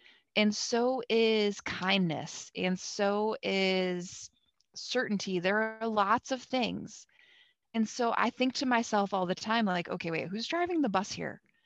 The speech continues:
Because I get to decide that. I get to be like, "Oh, hey, doubt, like, you, you've been there a minute. You don't get to be here all day." But they're all still on the bus. You can't just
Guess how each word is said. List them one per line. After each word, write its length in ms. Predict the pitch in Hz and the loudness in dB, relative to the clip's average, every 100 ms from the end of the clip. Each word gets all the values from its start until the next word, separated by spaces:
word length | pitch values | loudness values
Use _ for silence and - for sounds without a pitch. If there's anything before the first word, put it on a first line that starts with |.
| _ _ - - _ | _ _ -20 -20 _
Because 460 | 247 226 247 240 220 - | -4 -2 2 2 0 0
I 240 | 202 233 | 2 4
get 180 | 254 269 | 2 -2
to 80 | 247 | -2
decide 640 | 208 196 - 196 202 202 180 | -2 -4 0 2 4 2 2
that. 260 | 156 147 - | 0 0 0
I 120 | 190 | 2
get 140 | 208 214 | 2 0
to 100 | 208 | 2
be 140 | 214 | 6
like, 220 | 202 220 | 6 4
"Oh, 300 | 247 254 247 | 2 4 2
hey, 480 | 254 - 262 247 240 | 0 -4 0 4 4
doubt, 440 | 214 202 185 175 - | 6 6 4 2 2
like, 280 | 185 190 - | 2 2 -2
you, 220 | 240 247 | -4 -4
you've 280 | 226 269 - | -6 -10 2
been 220 | 320 254 | 4 6
there 220 | 202 180 | 4 4
a 40 | 165 | 2
minute. 340 | 165 160 160 | 0 -2 -4
You 160 | 180 202 | -2 0
don't 200 | 240 240 | 0 0
get 140 | 233 226 | -2 0
to 120 | 214 | -2
be 220 | 202 247 | -2 -6
here 220 | 285 208 | -4 -2
all 180 | 98 131 | 2 2
day." 400 | 156 120 85 - - _ - - - - - | 0 -4 -4 -10 -16 _ -20 -20 -20 -8 -2
But 120 | 262 | 2
they're 200 | 277 269 | 2 2
all 240 | 226 262 285 | 0 -2 -4
still 440 | - - 240 262 | -8 0 2 2
on 240 | - 214 208 | 2 0 0
the 100 | 165 | -2
bus. 600 | - 233 - - - - _ _ _ _ - | -2 -4 -6 -12 -14 -14 _ _ _ _ -6
You 120 | 226 | -6
can't 340 | - 254 269 | -2 0 0
just 340 | - 247 - | -2 -4 -4